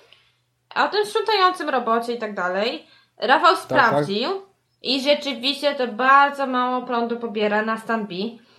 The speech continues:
Speaker 1: E, natomiast słuchajcie, w tym momencie mamy dwa koty, które jakby nie patrzeć lnieją i akurat chcę tak wznowić trochę informację o tym iRobocie. Jakby nie patrzeć,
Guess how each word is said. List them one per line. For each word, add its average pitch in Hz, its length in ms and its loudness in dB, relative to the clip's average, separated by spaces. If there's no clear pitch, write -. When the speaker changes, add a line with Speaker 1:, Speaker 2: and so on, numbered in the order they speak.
Speaker 1:
E, 226 400 4
natomiast 285 560 0
słuchajcie, 208 480 0
w - 60 -14
tym 247 160 -2
momencie 302 400 0
mamy 262 300 4
dwa 220 320 4
koty, 220 380 0
które 302 360 4
jakby 285 280 2
nie 262 120 -2
patrzeć 254 320 -4
lnieją 226 600 -2
i 247 440 -4
akurat 240 500 0
chcę 262 200 2
tak 247 200 2
wznowić 262 440 2
trochę 285 220 -2
informację 240 560 2
o 233 100 -2
tym 226 260 -4
iRobocie. 208 480 -2
Jakby 294 360 2
nie 294 140 0
patrzeć, 254 380 -2